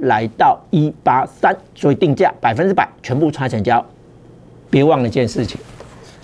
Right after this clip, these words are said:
一旦只要来到系统中帮各位规划的支撑区，一口单挣四十六点，记得把它放一口袋。等今天第二机会，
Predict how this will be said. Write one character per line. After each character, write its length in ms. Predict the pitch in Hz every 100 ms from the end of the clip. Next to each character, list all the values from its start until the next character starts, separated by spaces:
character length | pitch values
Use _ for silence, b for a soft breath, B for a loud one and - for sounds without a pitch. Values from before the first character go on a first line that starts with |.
| -
一 100 | 185
旦 280 | 185 294 226
只 220 | - 135
要 160 | 175 180
来 200 | 113 117
到 340 | - 165 - - - - - - - - -
系 500 | - - - 294 190
统 240 | - 107
中 160 | - 180
帮 140 | 175 156
各 80 |
位 60 | 156
规 100 | 143
划 220 | 143 135
的 80 | 104
支 100 | 131
撑 180 | 127 117
区， 200 | 120 117 - - - - -
一 80 | 269
口 200 | - 107
单 220 | - 190 -
挣 180 | 190 147
四 240 | - 254
十 120 | -
六 160 | 165 156
点， 120 | 110 -
记 160 | - 151
得 100 | -
把 140 | 107
它 40 | 104
放 140 | 143
一 20 |
口 100 | 110
袋。 240 | 98 139 - b b b b
等 260 | 165 160 156
今 180 | 277
天 240 | 247 277 277 -
第 80 | 170
二 80 | 131
机 160 | 135
会， 240 | 131 160